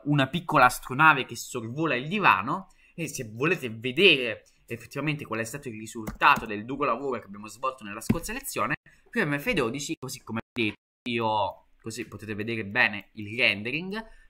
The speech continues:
Come vedete io ho creato sempre in diretta nella scorsa lezione, guidandovi passo passo, questa bruttissima astronave. Eh, l'ho creata velocemente perché, ehm,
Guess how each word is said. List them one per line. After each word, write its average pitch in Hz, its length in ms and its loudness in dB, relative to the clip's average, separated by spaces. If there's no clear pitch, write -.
Come 113 160 -4
vedete 127 260 -4
io 131 240 0
ho 117 540 0
creato 117 480 2
sempre 120 320 -6
in 113 100 -2
diretta 123 340 -2
nella 104 160 -6
scorsa 110 320 -14
lezione, 123 600 -6
guidandovi 110 520 -2
passo - 300 -6
passo, 160 540 0
questa 123 400 0
bruttissima 113 720 -4
astronave. 131 760 0
Eh, 101 120 -10
l'ho 95 100 -4
creata 107 220 -8
velocemente 107 580 -6
perché, 101 440 -12
ehm, 92 760 -10